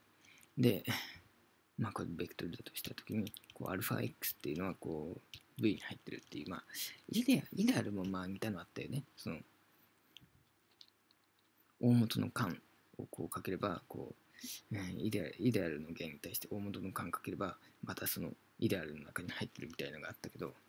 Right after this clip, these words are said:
今回はそのベクトルをこうスカラー倍したものをこうベクトルだよっていう感じで、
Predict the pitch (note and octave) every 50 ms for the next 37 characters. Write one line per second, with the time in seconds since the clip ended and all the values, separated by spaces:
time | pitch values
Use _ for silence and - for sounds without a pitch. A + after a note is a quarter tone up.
0 | - _ _ _ _ - E3+ E3 - C3+ A#2+ A2 A2+ - - E2+ - - - -
1 | - - G#2+ A2 - - - C#3 C3+ C3 C3+ B2+ A#2+ A#2+ B2+ C#3+ D3 - - G2+
2 | F#2+ - - - - G#2+ G#2+ G#2 G2+ G2+ G#2 - - G2 F2+ F#2 F#2+ G2+ E2+ -
3 | - - - - D2+ D#2 - - F#2 - - F#2+ E2 D#2+ - D#2+ E2 - - -
4 | - - - - - - - - - -